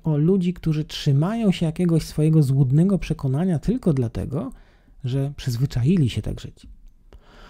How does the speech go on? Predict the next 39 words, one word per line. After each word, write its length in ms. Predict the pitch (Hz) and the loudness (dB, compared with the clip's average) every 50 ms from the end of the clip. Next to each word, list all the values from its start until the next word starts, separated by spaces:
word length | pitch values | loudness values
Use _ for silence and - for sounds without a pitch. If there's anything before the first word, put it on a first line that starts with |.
| - - - - - - | -20 -20 -20 -18 -6 -4
Myślę, 200 | 196 196 - 240 | -4 0 2 2
że 80 | 185 175 | 2 2
każdy 400 | 170 - 156 156 147 143 139 131 | 4 4 4 4 6 4 2 0
z 80 | 117 | 0
nas 180 | 117 113 110 - | -2 -4 -4 -6
tak 220 | - 120 - - | -8 -10 -8 -8
ma. 180 | - - - - - - - - - - - - - - | -10 -12 -12 -14 -18 -20 -20 -20 -20 -20 -20 -12 -2 0
Robimy 320 | 156 151 180 240 247 202 | 2 2 2 2 0 -2
coś 200 | - 175 156 - | -2 -2 -2 -2
przez 260 | - - 147 123 117 | -2 -2 -2 0 0
lata, 680 | 127 131 135 135 123 117 - - 117 117 127 151 151 160 - _ - - - - - | 0 0 0 0 -2 -4 -6 -6 -4 -4 -2 -4 -4 -6 -8 _ -20 -20 -20 -10 -6
chociaż 240 | - 143 151 143 - | -4 -4 -2 -2 -2
przynosi 600 | - - - - 143 143 151 170 175 - - 170 | -4 -2 0 2 2 4 4 4 2 2 2 2
nam 240 | 156 151 147 151 147 | 2 4 2 2 2
to 140 | - 147 131 | 2 2 2
mierne 520 | 135 165 220 240 220 196 147 151 139 120 | 2 0 0 0 0 2 2 2 2 2
efekty, 560 | 113 107 - - 80 - - - 156 214 262 - - - - - - - - - - | -2 -4 -6 -8 -10 -10 -8 -6 -6 -6 -6 -8 -12 -20 -20 -20 -20 -20 -12 -2 2
ale 200 | 160 143 139 135 | 2 4 4 2
trzymamy 600 | - - - 127 123 123 135 151 160 143 120 113 | -2 -2 -2 0 2 2 4 4 4 4 2 0
się 140 | - 117 | -2 -4
tego, 300 | 110 - 110 117 123 123 | -4 -4 -4 -2 -2 -2
bo 100 | 123 120 | -2 -2
przynajmniej 500 | 120 - - 127 123 117 120 120 117 113 | -4 -6 -4 -4 -2 -2 -2 -2 -2 -2
to 160 | - - 117 113 | -2 0 0 0
znamy. 560 | 117 113 113 113 113 110 104 98 95 107 - - - _ _ _ - - | 0 0 0 0 0 0 -2 -2 -4 -6 -10 -14 -20 _ _ _ -8 -2
Czujemy 300 | - 127 123 127 127 123 | 0 2 2 4 2 2
się 120 | - - 123 | 0 0 0
bezpiecznie. 720 | 120 120 - - - - 107 98 - - - 107 107 - - - - - - - - - | 0 -2 -2 -4 -4 -4 -4 -4 -4 -6 -10 -12 -12 -12 -16 -20 -20 -20 -20 -20 -8 -4
Mamy 360 | 123 131 160 196 220 226 202 | 0 0 0 0 0 -2 0
poczucie, 580 | - - 156 160 - - 175 185 - - 165 143 | 2 2 2 4 2 2 0 2 2 0 0 0
że 80 | 151 | 0
gdy 180 | 135 131 135 131 | 0 -2 -2 -4
coś 240 | - - 165 151 135 | -2 0 0 0 2
zmienimy, 540 | 123 135 123 117 127 175 233 254 202 156 | 2 0 0 2 2 0 0 0 0 0
to 120 | 151 - 143 | 0 -2 -6
wkraczamy 520 | - - - 131 - - 269 311 302 226 | -6 -6 -6 -4 -4 -4 -4 -2 -4 -4
w 60 | - | -6
sferę 340 | - - - 170 165 165 160 | -6 -4 -2 -2 0 2 4
nieznaną, 840 | 143 143 143 135 120 123 135 135 139 135 117 95 - - - 165 165 | 4 4 4 4 2 2 2 2 2 0 0 -2 -6 -8 -10 -12 -16